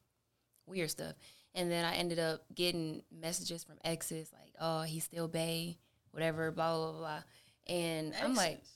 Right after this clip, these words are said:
Speaker 1: yeah, and I'm like, "Okay, all right, bet." So I'm playing my role, you know,
Speaker 2: Mm-hmm.
Speaker 1: just, "Oh, hey, bae," like, you know, I'm
Speaker 2: Playing
Speaker 1: saying nothing.
Speaker 2: stupid.
Speaker 1: So stupid. Like, and I was already young, so he probably just thought I was just so naive, whatever. He was an older guy, whatever. So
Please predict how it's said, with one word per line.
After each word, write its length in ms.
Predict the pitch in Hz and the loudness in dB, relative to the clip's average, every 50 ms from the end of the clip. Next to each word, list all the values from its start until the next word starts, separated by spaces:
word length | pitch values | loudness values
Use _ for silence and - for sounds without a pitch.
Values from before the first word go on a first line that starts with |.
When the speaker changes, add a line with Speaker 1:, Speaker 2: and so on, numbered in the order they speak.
| - - | -20 -18
Speaker 1:
yeah, 280 | 190 202 185 160 151 | 0 2 2 4 4
and 80 | 175 202 | 4 4
I'm 100 | 247 294 | 4 4
like, 260 | 277 247 185 - - | 4 2 2 2 2
"Okay, 440 | - 311 - - 165 156 160 185 202 - _ - | 2 2 -2 -4 -6 -6 -8 -8 -12 -14 _ -8
all 100 | - 220 | -6 -4
right, 280 | 202 170 156 170 180 180 | -4 -2 -2 -4 -4 -2
bet." 240 | 196 196 165 - - | 0 0 0 0 0
So 220 | - 165 156 147 - | 4 6 6 6 8
I'm 220 | - 175 208 254 | 8 8 8 6
playing 280 | 269 - 247 233 226 208 | 6 4 4 4 4 6
my 120 | 208 202 202 | 6 6 6
role, 340 | 196 185 180 180 175 175 175 | 6 8 6 6 6 4 2
you 120 | 185 190 | 2 0
know, 300 | 185 175 165 160 160 165 - - | 2 2 4 2 2 0 -4 -8
Speaker 2:
Mm-hmm. 260 | 233 220 233 226 226 | -10 -10 -10 -10 -4
Speaker 1:
just, 260 | 226 185 180 185 - - - - | 0 0 0 0 0 -4 -4 0
"Oh, 220 | 214 220 220 214 220 | 4 4 4 4 2
hey, 260 | 214 214 226 233 233 | 0 0 0 0 0
bae," 300 | 214 220 220 220 226 233 220 | 0 0 0 2 0 0 0
like, 180 | 170 175 - | 0 -2 -2
you 80 | 208 196 | -2 -2
know, 180 | 196 185 175 151 - | 0 0 0 2 2
I'm 120 | 190 220 | 4 8
Speaker 2:
Playing 200 | 254 247 240 233 | 10 10 10 10
Speaker 1:
saying 220 | 220 220 220 254 | 10 10 10 12
nothing. 300 | 202 190 196 214 202 202 226 | 12 12 12 12 10 10 6
Speaker 2:
stupid. 180 | - - - - - - _ | 2 -4 -14 -18 -20 -20 _
Speaker 1:
So 260 | - - - 226 220 226 | -14 2 6 8 8 8
stupid. 440 | 226 - 170 143 - - - - - - - - _ _ _ _ _ | 6 4 0 0 0 -2 -8 -8 -10 -14 -20 -20 _ _ _ _ _
Like, 260 | - 165 151 147 - - | 2 4 4 4 4 6
and 120 | - 202 196 | 8 10 10
I 60 | 208 | 10
was 120 | 202 196 | 10 8
already 300 | - - 185 180 170 170 | 8 8 8 6 6 4
young, 360 | 170 165 165 165 160 160 160 160 | 2 2 2 2 2 2 0 -2
so 340 | - - 160 156 151 151 156 | 0 0 2 4 4 2 2
he 180 | 175 208 220 | 0 0 -2
probably 320 | 202 - 196 185 175 165 160 | 0 2 2 2 2 2 0
just 200 | - 156 151 - | 0 -2 -2 0
thought 140 | 151 160 156 | 0 2 2
I 100 | 151 151 | 2 0
was 100 | 151 147 | 0 -2
just 180 | - - - | -2 -4 2
so 200 | - 190 196 202 | 8 10 10 10
naive, 640 | 208 202 190 185 180 175 170 170 170 165 170 170 170 - - - _ _ _ | 10 8 6 6 6 4 4 4 4 2 2 -2 -4 -8 -18 -20 _ _ _
whatever. 280 | - 165 180 175 160 170 | 2 6 6 6 6 4
He 80 | 180 | 0
was 120 | 170 156 - | -2 -2 -4
an 60 | - - | 2 4
older 260 | 185 202 202 185 190 | 4 4 6 4 2
guy, 400 | 185 190 180 180 180 180 180 175 | 4 4 4 6 6 6 4 4
whatever. 420 | 180 180 175 160 156 156 - - - - - - _ _ _ _ _ _ _ _ - - | 2 2 4 6 6 4 2 -4 -12 -14 -20 -20 _ _ _ _ _ _ _ _ -20 0
So 320 | - 226 233 214 202 226 | 6 8 8 8 8 6